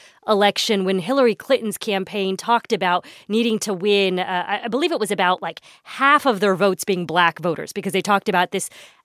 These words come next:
state having such a large percentage of African-American voters. That, of course, did not materialize. As you said, the former President Donald Trump won that state. It feels like Democrats have talked about North Carolina in the past,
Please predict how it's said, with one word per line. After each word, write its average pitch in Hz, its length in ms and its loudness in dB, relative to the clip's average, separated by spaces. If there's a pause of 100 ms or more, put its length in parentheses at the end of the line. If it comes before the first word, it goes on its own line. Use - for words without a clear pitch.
state 240 400 4 (120)
having 214 400 0
such - 260 -2
a 220 100 2 (160)
large 196 540 4
percentage 190 500 -4
of 165 60 -8
African-American 170 800 -4
voters. 175 340 0 (280)
That, 233 160 4
of - 80 0
course, 196 180 -2
did 160 140 -6
not 240 180 6
materialize. 240 580 2
As 147 140 -10
you 156 80 -8
said, 185 340 0 (260)
the 175 60 -6
former 170 260 -2
President 175 360 -2
Donald 160 240 0
Trump 233 240 0
won 214 140 4
that 208 160 2
state. 220 240 2 (280)
It 294 140 2
feels 320 320 4
like 269 160 4
Democrats 208 520 0
have 214 180 -4
talked - 480 -2
about 175 260 2
North 175 280 -6
Carolina 156 580 -4 (420)
in 208 160 2
the 202 80 6
past, 160 540 0